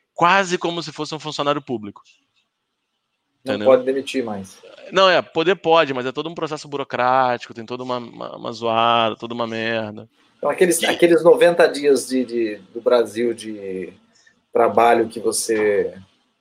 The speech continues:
Speaker 2: você contrata aí, né, experi-,
Speaker 1: Aham.
Speaker 2: período de experiência,
Speaker 1: Experiência.
Speaker 2: e você pensa em três anos.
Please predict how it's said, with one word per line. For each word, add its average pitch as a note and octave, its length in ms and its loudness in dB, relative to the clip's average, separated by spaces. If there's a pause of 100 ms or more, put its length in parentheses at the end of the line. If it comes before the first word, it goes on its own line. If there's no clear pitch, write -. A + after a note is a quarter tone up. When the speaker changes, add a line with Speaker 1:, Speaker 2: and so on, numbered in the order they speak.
(800)
Speaker 2:
você A#2 220 0
contrata A#2 640 2
aí, A2+ 280 2
né, A2 300 -6
experi-, B2 340 0
Speaker 1:
Aham. B2+ 120 4
Speaker 2:
período E3+ 260 6
de C#3+ 80 -4
experiência, C#3 680 4
Speaker 1:
Experiência. F#3 320 4
Speaker 2:
e F#3 40 -12
você G3+ 260 0
pensa F#3+ 360 0
em F#3+ 40 -6
três G3+ 300 4
anos. A#2 420 0